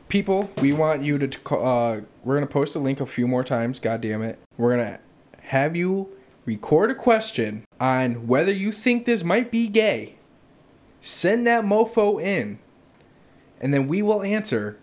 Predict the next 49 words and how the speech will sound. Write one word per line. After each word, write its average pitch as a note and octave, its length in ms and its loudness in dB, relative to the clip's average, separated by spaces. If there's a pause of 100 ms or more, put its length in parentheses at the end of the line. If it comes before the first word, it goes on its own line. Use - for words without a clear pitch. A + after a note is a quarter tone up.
(100)
whether C#3+ 340 2
it D#3 120 0
is F#3+ 160 -2
gay D3 200 2
or D#3 100 0
not. C3 280 -2 (140)
Now, B2 120 2
how E3 160 2
we're G3+ 100 -2
gonna G#3+ 160 2
do A3 180 0
this, F3+ 160 -4
we're D#3 100 -2
gonna D3+ 160 0
post A3 320 -2
a B3+ 40 -4
link A3 240 0
probably D#3+ 260 2
on A#2 80 -2
Instagram. F#3+ 560 -4 (800)
We're B2 100 2
gonna A#2 100 2
post A#2+ 240 -2
it A#2 80 -4
on G#2+ 120 -2
the G#2 60 -6
Twitter. B2 360 -2 (880)
We C3+ 120 4
might C3 200 2
even D3+ 180 -2
post D#3+ 280 -2
it E3+ 40 2
on F3 100 -2
the F#3+ 60 -2
Facebooks. G#3 560 -4 (840)
We C3+ 120 2
want D3+ 340 0
you B3 60 2
to A#3 60 4
post A#3+ 680 -2 (480)
a - 80 -2
question, G#2+ 720 -2
whether A2+ 220 0
you B2 180 0
think C#4 280 -2
something C4 420 0
might A3+ 200 0
be A3+ 120 -2
gay. G#3 440 -2